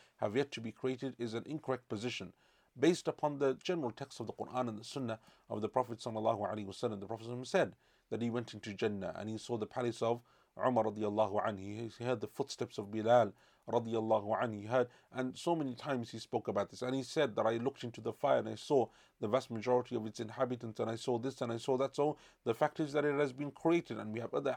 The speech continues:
hadith in which the Prophet sallallahu alaihi wasallam told us that when Allah Azza wa Jal first created Jannah and first created the hellfire, He sent Jibreel alayhi salam to look at each one of them. All of these hadith that we have within the Sunnah.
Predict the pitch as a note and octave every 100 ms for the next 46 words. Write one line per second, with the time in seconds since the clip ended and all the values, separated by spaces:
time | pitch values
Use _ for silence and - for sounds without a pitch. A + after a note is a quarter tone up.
0 | - C#3 D3 C3 - A#2 A#2+ - - -
1 | - A2+ B2+ A#2 B2+ B2 A#2 C#3 C3+ B2
2 | A2 A2+ A#2 B2 B2 G#2+ A2+ G#2+ C3 -
3 | - C3 B2 G#2+ G2+ C3+ G#2+ F#2+ - _
4 | G#2+ G#2 B2+ - B2 A2+ A2 - C#3 C#3
5 | A2+ G#2 G#2+ G#2+ C3 A#2+ - A#2+ B2+ B2+
6 | B2 B2 A#2 C3+ C3 A#2+ B2+ C3 B2 A#2
7 | B2 C3+ A2 G2 - - - G3+ F3 D3+
8 | - D3 C3+ B2+ B2 G2+ A2+ A2+ B2+ -
9 | _ _ - A#2+ A2+ A2+ A2 - G#2 G2+
10 | A#2+ G2+ E2